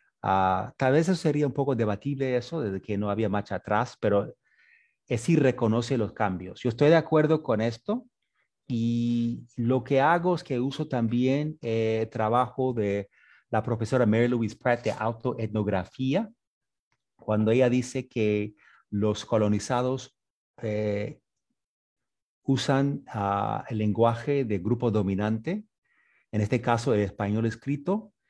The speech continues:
para poder formarse parte o entrar en la ciudad letrada, ella no usa el lenguaje de ciudad letrada, pero bueno, yo lo voy a usar para entrar en la ciudad letrada y comunicarse. Pero cuando lo hacen,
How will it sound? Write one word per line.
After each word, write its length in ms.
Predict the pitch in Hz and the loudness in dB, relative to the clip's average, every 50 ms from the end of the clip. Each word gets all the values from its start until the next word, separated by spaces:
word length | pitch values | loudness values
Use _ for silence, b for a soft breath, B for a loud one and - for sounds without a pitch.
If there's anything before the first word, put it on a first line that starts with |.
| _ _ _ _ _ - | _ _ _ _ _ -6
para 260 | - 117 113 117 120 | 0 2 2 2 2
poder 520 | 113 113 113 110 120 123 127 127 131 123 104 | 2 2 2 4 4 6 6 6 4 2 0
formarse 800 | - - - - - - 113 107 101 101 113 117 113 117 - 110 | -6 -14 -20 -10 -4 -2 0 0 0 0 0 -2 -2 -4 -6 -4
parte 280 | - 120 117 117 117 127 | -2 -2 -2 -2 -2 -2
o 60 | 110 | -2
entrar 280 | 104 98 - 113 113 117 | -2 -2 -4 -4 -2 -2
en 60 | 120 | -2
la 100 | 110 98 | -4 -4
ciudad 360 | - - 110 101 101 104 107 | -4 -4 -4 -2 -2 -2 -2
letrada, 600 | 107 104 107 - 117 113 117 127 143 156 156 - _ _ _ _ _ _ _ | -4 -6 -4 -2 0 0 0 0 -2 -4 -6 -10 _ _ _ _ _ _ _
ella 200 | - 107 104 101 | -6 -4 -4 -4
no 100 | 98 95 | -4 -6
usa 200 | 95 - - 98 | -6 -4 -4 -4
el 60 | 92 | -4
lenguaje 400 | 92 92 90 95 90 90 - 104 | -4 -6 -4 -6 -6 -6 -6 -8
de 80 | 90 82 | -10 -8
ciudad 280 | - 101 90 92 95 | -8 -8 -8 -8 -10
letrada, 440 | 101 101 - - 131 131 127 120 113 | -14 -10 -6 -2 0 0 0 -2 -4
pero 180 | - 95 92 92 | -6 -8 -8 -6
bueno, 220 | 92 95 95 95 | -6 -8 -8 -8
yo 120 | 95 92 | -8 -8
lo 100 | 92 90 | -8 -6
voy 120 | 87 92 92 | -6 -6 -8
a 40 | 92 | -8
usar 320 | 90 - - 123 - 123 B B B B B B B B B B | -8 -6 -6 -6 -6 -8 B B B B B B B B B B
para 200 | - 110 110 110 | 0 2 4 2
entrar 300 | 104 - 123 123 131 131 | 2 2 2 2 2 2
en 40 | |
la 80 | 131 131 | 2 0
ciudad 300 | 120 - 117 104 107 107 | 0 0 0 0 2 2
letrada 420 | 107 101 98 - 131 131 139 139 | 0 -2 -2 -2 0 0 2 2
y 60 | 123 110 | 0 0
comunicarse. 760 | - 113 110 107 110 107 104 - - 135 123 113 113 - 107 | -2 -2 -2 0 0 -2 -2 -2 0 0 0 -2 -4 -8 -10
Pero 180 | - 110 101 | -8 -8 -6
cuando 240 | - - 117 110 110 | -2 0 0 2 2
lo 180 | 110 107 110 120 | 2 2 4 4
hacen, 400 | 135 135 - - 170 190 196 | 2 2 0 -4 -6 -6 -6